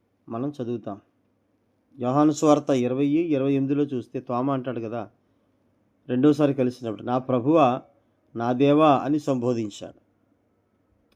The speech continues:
వాళ్ళకి అర్థమవుతూ ఉంది ఆయన దేవుడు అనే విషయం.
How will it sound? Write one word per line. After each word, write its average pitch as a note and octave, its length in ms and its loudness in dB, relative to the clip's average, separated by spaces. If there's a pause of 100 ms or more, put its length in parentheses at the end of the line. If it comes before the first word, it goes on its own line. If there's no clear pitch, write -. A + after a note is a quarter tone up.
వాళ్ళకి C#3+ 280 0
అర్థమవుతూ E3 520 0
ఉంది A2 280 -6 (540)
ఆయన B2+ 200 -4
దేవుడు C3+ 380 2
అనే B2+ 120 0
విషయం. A2+ 340 -8